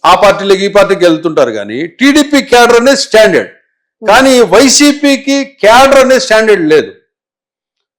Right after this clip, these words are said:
Speaker 1: ఏదైతే లోకల్ లీడర్ ఉంటాడో ఆ లోకల్ లీడర్ మీద ఆధారపడి ఉంటారు కాబట్టి ఆ లోకల్ లీడర్ ఏదైతే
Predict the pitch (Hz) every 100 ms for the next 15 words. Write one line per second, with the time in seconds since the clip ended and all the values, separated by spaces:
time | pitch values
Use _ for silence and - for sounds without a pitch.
0 | _ _ 165 196 233 233 254 208 214 220
1 | 208 196 190 165 139 147 254 226 160 214
2 | 233 247 240 226 226 226 190 180 196 170
3 | 156 147 135 139 185 226 165 214 247 254
4 | 254 247 226 208 220 226 233 220